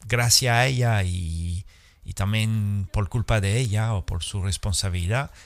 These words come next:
porque cuando no hormonalmente estamos como desajustados, caos un poco en nuestra vida, ¿vale? Pero cuando se activa ese circuito hormonal que corresponde al tema, por ejemplo, de sexualidad y todo eso,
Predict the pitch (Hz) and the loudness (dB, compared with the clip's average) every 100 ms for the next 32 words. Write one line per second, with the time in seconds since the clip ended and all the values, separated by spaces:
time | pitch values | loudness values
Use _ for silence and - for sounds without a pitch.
0 | - - - - - 87 95 101 98 98 | -20 -8 -6 -4 -4 -4 -2 -2 0 0
1 | 104 104 104 110 107 107 113 113 117 - | 0 0 0 0 0 2 2 2 0 0
2 | 104 98 92 90 - 104 101 - 101 90 | -2 0 -2 -4 -2 0 0 -2 -2 0
3 | 92 90 107 101 87 104 - 127 170 - | -2 2 2 2 2 -2 2 2 0 -4
4 | - - - - 131 156 151 131 113 117 | -18 -20 -6 2 2 2 -2 -2 -2 -2
5 | 113 156 135 113 123 123 110 87 - 98 | -2 -2 0 0 0 0 0 -2 -4 -2
6 | 127 185 - - - - - 113 127 120 | -2 -6 -16 -20 -18 -8 0 0 2 2
7 | 107 120 104 - 180 180 147 - - 120 | 4 4 0 0 0 2 2 2 0 -2
8 | 104 - 123 135 131 123 113 113 - - | -2 0 0 2 0 0 0 -2 -8 -4
9 | 85 - 101 95 98 95 95 87 98 92 | -4 -2 -2 0 0 0 -2 -4 -4 -4
10 | 90 - 87 87 85 90 - 98 90 104 | -4 -4 -4 -2 -4 -4 -4 -4 -2 0
11 | 104 90 95 107 - 160 | 0 -2 -2 -2 -2 -4